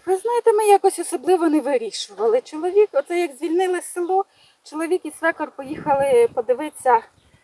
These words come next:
верніше, спочатку свекор поїхав подивитися, що тут це,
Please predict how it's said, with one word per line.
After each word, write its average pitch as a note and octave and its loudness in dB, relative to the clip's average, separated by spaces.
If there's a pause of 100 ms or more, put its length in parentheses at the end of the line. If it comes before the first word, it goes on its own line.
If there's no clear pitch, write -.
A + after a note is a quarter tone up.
(140)
верніше, D4 -2
спочатку D#4 0
свекор - -4
поїхав F#4 -4
подивитися, F#4 -4
що F4 -8
тут F4 -10
це, F4+ -2